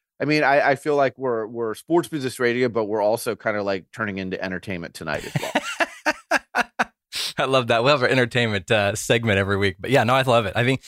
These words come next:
Speaker 2: there's so much good content out there. You can't not have these shows on because it's fun. And, you know, like, Ken ties into sports. He's a huge sports guy, obviously, in the mem-, memorabilia world. So,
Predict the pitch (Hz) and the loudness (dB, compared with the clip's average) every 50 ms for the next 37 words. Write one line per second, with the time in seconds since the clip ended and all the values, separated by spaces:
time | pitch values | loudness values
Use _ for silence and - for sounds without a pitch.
0 | - - - 156 147 - - 196 190 165 - - 160 143 131 - 139 139 156 160 | -14 -4 0 0 0 2 2 4 4 2 2 2 0 0 2 2 4 4 4 4
1 | 156 135 104 98 101 - - 107 101 98 - _ _ _ _ 127 120 - - 156 | 2 2 2 0 0 -2 0 -2 -2 -2 -4 _ _ _ _ -8 -6 0 2 2
2 | 147 139 139 135 127 117 117 123 127 120 110 113 104 - - 131 156 170 127 95 | 2 4 4 2 2 2 2 2 0 2 0 -2 0 2 4 4 4 4 4 2
3 | 92 101 95 110 - 120 113 101 101 95 - - - - 147 151 117 104 107 104 | 0 0 -2 -2 0 0 0 0 -2 -6 -10 -14 -4 0 2 2 2 2 0 -2
4 | - 120 117 110 - - - - _ - 320 240 156 123 117 113 - - 160 151 | -2 0 0 -2 -2 -6 -14 -16 _ 0 2 4 4 4 2 2 0 0 0 0
5 | 123 - 113 123 113 110 101 113 101 87 - - - 185 175 113 - - 120 104 | 0 0 0 0 0 0 0 -2 -2 -4 -6 -2 0 0 2 2 0 -4 -8 -10
6 | 107 - - - 160 127 - - - 92 87 - - - 98 95 104 101 98 101 | -10 -10 -10 -10 -10 -10 -10 -10 -8 -10 -10 -8 -6 -4 -2 -2 -2 -2 -4 -4
7 | - - 127 123 107 98 104 107 110 - 127 127 117 113 101 113 117 127 123 104 | -4 -2 -2 -2 -2 -2 -2 -4 -2 -2 0 0 2 2 2 2 4 4 4 2
8 | 98 101 98 101 - - 120 101 98 | 2 2 0 0 0 2 2 2 2